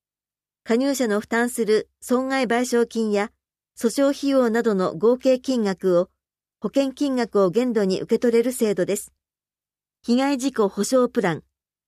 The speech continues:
全コースに自動的にセットされます。犯罪被害やひき逃げによる事故で、死亡や所定の重度の後遺障害を被ったときに、逸失利益や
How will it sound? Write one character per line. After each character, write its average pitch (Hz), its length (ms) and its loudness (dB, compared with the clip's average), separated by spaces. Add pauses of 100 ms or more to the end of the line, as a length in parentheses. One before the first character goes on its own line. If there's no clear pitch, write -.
(260)
全 277 220 0
コ 269 180 2
ー 254 40 4
ス 220 180 -2
に 196 280 0
自 165 120 -8
動 262 160 4
的 262 260 -2
に 269 160 -2
セ 269 140 -2
ッ 254 80 -2
ト 220 120 -4
さ 190 140 -4
れ 185 120 -2
ま 180 100 -2
す。 - 180 -8 (1040)
犯 247 220 0
罪 254 180 0
被 254 160 -4
害 214 240 2
や 214 160 0 (300)
ひ - 100 -20
き 277 100 2
逃 262 160 2
げ 269 120 0
に 254 100 -2
よ 254 100 4
る 240 100 2
事 220 140 -6
故 208 120 0
で、 - 200 -2 (400)
死 - 200 -6
亡 254 180 4
や 226 340 0
所 220 200 -4
定 262 240 4
の 233 240 0 (160)
重 269 240 0
度 240 120 2
の 196 140 0
後 233 220 2
遺 262 100 0
障 254 280 2
害 196 200 2
を 180 100 2
被 226 140 -2 (180)
っ 247 40 -6
た 202 140 -4
と 208 120 -2
き 180 140 -4
に、 175 180 -2 (640)
逸 226 140 -2
失 - 260 -2
利 277 120 2
益 247 260 2
や 185 160 0